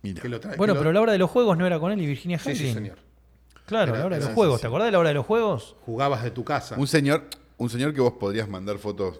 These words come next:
Speaker 1: como las de Pachiquito, tengo entendido,
Speaker 2: Sí, sí, está en
Speaker 1: ¿no?
Speaker 2: la línea, está en el mismo.
Speaker 3: Para los que
Speaker 1: Bueno,
Speaker 3: creen
Speaker 1: pero
Speaker 3: que Hugo
Speaker 1: sí.
Speaker 3: inventó la, el, el videojuego de, por teléfono,
Speaker 1: Claro.
Speaker 3: la hora de los juegos, ya lo en pleno furor de los arcades y Atari en la Argentina,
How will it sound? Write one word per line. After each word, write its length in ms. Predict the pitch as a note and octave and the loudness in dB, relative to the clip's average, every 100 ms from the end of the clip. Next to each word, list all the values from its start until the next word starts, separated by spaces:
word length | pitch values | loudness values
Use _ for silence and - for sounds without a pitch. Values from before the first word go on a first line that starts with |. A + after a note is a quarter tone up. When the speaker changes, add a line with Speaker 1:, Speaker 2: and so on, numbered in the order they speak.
| - | -14
Speaker 1:
como 180 | F2 E2+ | -12 -8
las 120 | E2 | -8
de 60 | F2 | -6
Pachiquito, 520 | E2+ A#2 C#3+ G#2 E2 | -8 -6 -6 -6 -6
tengo 180 | E2+ E2+ | -8 -10
entendido, 240 | E2 C#3+ | -8 -8
Speaker 2:
Sí, 60 | D#2+ | -8
sí, 60 | |
está 160 | - B2+ | -8 -8
en 60 | A#2 | -8
Speaker 1:
¿no? 40 | |
Speaker 2:
la 60 | A2+ | -8
línea, 140 | G#2 | -10
está 160 | G#2+ A2+ | -10 -10
en 60 | |
el 80 | A2 | -10
mismo. 440 | G#2 A2 G2+ F#2+ F#2+ | -10 -10 -10 -12 -2
Speaker 3:
Para 160 | C#3 D3 | 0 2
los 160 | D3+ | 2
que 100 | F3+ | 0
Speaker 1:
Bueno, 80 | D#3 | 0
Speaker 3:
creen 180 | A3 A#3 | 2 2
Speaker 1:
pero 100 | A3 | 4
Speaker 3:
que 100 | F#3 | 4
Hugo 560 | G3+ G3 C#3 D3 E3 F#3 | 4 4 2 2 0 -4
Speaker 1:
sí. 60 | C#3 | -2
Speaker 3:
inventó 440 | C3 C3 C3 E3+ | 0 0 2 2
la, 260 | E3 D3+ C3+ | 4 2 2
el, 120 | B2 | 0
el 180 | B2+ B2 | -4 2
videojuego 600 | B2+ B2+ A#2+ D#3 E3+ D3 | 4 4 2 2 2 2
de, 80 | B2 | 2
por 180 | B2+ A#2+ | 0 -2
teléfono, 640 | C#3 F#3 - C3 C#3 G3+ - - | 0 0 0 -4 -4 -6 -10 0
Speaker 1:
Claro. 340 | C3 A2+ G2+ - | 2 4 2 -2
Speaker 3:
la 140 | B2+ C3+ | -2 2
hora 140 | F#3 | 4
de 100 | F3 | 4
los 120 | D#3 | 2
juegos, 600 | - F#3+ D3+ D3+ F#3 - - | 2 2 2 0 -2 -10 -8
ya 180 | C#3 | -2
lo 120 | C#3+ D3+ | 0 2
en 220 | C3+ B2 | 0 -4
pleno 340 | D#3+ F3 F3 | -4 -2 -2
furor 360 | - D3 D#3 D#3 | -4 2 2 4
de 80 | C#3+ | 2
los 160 | A#2+ | 0
arcades 680 | A#2+ A#2+ D#3 D#3+ D#3 C3+ - | 0 0 2 4 2 0 -4
y 240 | B2 A2 A2 | -4 -2 -2
Atari 460 | A#2+ E3+ E3 C#3+ | 2 2 4 2
en 80 | B2+ | 0
la 60 | B2 | 0
Argentina, 680 | A#2 B2+ B2 E3 F#3 A3+ | -2 -4 -4 -4 -4 -6